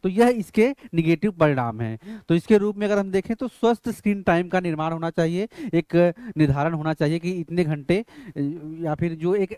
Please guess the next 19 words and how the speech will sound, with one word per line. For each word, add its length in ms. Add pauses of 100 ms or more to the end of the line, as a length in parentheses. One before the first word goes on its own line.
बाहरी 360
एक्टिविटी 440
है 120
उसमें 280
इन्वॉल्व 300
करना 280
चाहिए। 400
तो 400
इस 120
रूप 160
में 120
हो 120
सकता 320
है। 180 (640)
फिर 260 (200)
सुरक्षित 420 (160)
ऑनलाइन 460
वातावरण 500
का 240